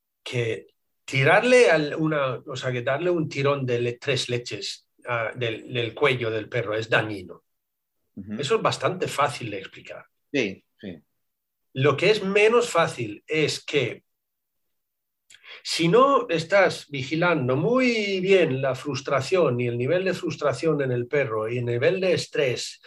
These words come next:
Speaker 1: y luego p-, el tiempo para regular el estrés que le has subido a través de trabajar con el refuer-, el refuerzo positivo, le puedes hacer mucho daño al perro. Pero lo que pasa es que eso es más difícil de explicar. Que, o sea, que,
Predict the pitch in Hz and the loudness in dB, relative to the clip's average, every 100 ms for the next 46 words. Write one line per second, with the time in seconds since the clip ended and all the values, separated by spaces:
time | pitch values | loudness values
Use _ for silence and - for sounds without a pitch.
0 | - - 143 151 202 202 160 - 185 156 | -18 -6 0 4 4 4 2 0 2 2
1 | 131 175 165 156 135 131 131 131 135 208 | 6 4 4 0 0 0 0 -2 2 4
2 | 175 139 135 - 160 - - 127 143 - | 4 2 -6 -4 -4 -4 -4 -4 -2 -4
3 | 139 135 127 120 - - - 147 131 139 | -8 -4 -4 -4 -10 -18 -4 -4 0 4
4 | 156 135 143 135 123 - - - 131 120 | 6 4 2 0 -2 -12 -4 2 4 4
5 | 147 131 120 - 117 110 110 - 117 117 | 0 0 0 -4 -4 -4 -6 -4 -4 -4
6 | 160 123 123 113 139 117 120 113 - 120 | -2 0 2 2 0 0 -4 -6 -8 -8
7 | 110 101 104 - - - _ _ _ _ | -8 -8 -10 -14 -20 -20 _ _ _ _
8 | _ _ _ _ _ _ _ _ _ _ | _ _ _ _ _ _ _ _ _ _
9 | _ _ 160 151 127 147 147 127 127 131 | _ _ 0 0 2 2 2 2 0 0
10 | 120 120 - 101 98 95 90 - - - | -2 -2 -4 -8 -8 -10 -14 -14 -18 -20
11 | _ _ _ _ _ _ _ _ _ _ | _ _ _ _ _ _ _ _ _ _
12 | _ _ _ _ _ _ _ _ - 139 | _ _ _ _ _ _ _ _ 0 2
13 | 131 131 143 202 170 160 202 - 277 180 | 4 4 4 4 2 2 2 2 0 2
14 | 180 - 127 143 127 131 113 117 - 113 | 0 -2 -8 -6 -8 -8 -8 -10 -10 -10
15 | 117 190 95 - - 127 127 123 120 - | 0 0 0 -8 -8 -8 -6 -8 -8 -12